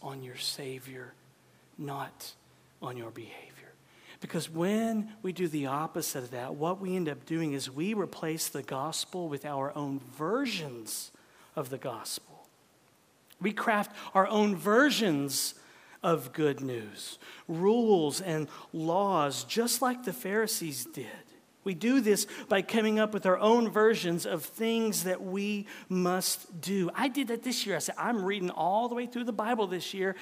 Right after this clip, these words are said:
and I'm starting three chapters a day in this reading program," and I got, like, four days in and missed a couple on my little thing.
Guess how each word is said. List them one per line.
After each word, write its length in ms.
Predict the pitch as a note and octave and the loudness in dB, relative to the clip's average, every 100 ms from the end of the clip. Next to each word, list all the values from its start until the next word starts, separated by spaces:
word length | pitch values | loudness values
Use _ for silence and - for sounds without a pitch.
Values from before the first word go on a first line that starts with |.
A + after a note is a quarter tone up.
| - - | -12 -4
and 120 | D3+ | 0
I'm 120 | G#3+ | 2
starting 560 | - - A#3 B3 B3+ A#3+ - | 2 6 6 6 2 0 0
three 180 | A3 | -2
chapters 420 | A3 A3+ A3+ A#3+ G#3+ | 0 2 2 2 2
a 60 | |
day 220 | A3 A#3 | 4 6
in 100 | G#3 | 6
this 160 | A3+ A#3 - - F#3+ G#3 | 4 2 -4 -14 -12 -4
reading 340 | A#3 A#3+ G#3+ | 0 2 2
program," 460 | - G#3 F#3+ G3 G3 - - | 4 4 6 4 0 -4 -6
and 160 | F#3 G3+ | -2 0
I 80 | B3 | 2
got, 140 | A3 | 0
like, 120 | G#3 | -2
four 320 | - - B3 | -4 2 2
days 320 | B3 A#3 A3+ F3 | 4 4 2 2
in 220 | G#3+ G3 | 2 4
and 180 | E3+ E3+ | 4 2
missed 320 | F#3+ F#3 - | 0 -2 -4
a 80 | E3 | -8
couple 460 | - D#3+ - C#3 - - | -4 -6 -4 -6 -8 0
on 200 | G3 F#3 | 4 6
my 200 | F3+ E3 D#3+ - - - - | 6 4 0 -12 -20 -20 0
little 180 | F#3+ E3+ | 2 2
thing. 440 | - G#3 C3 A2+ | 2 0 0 -6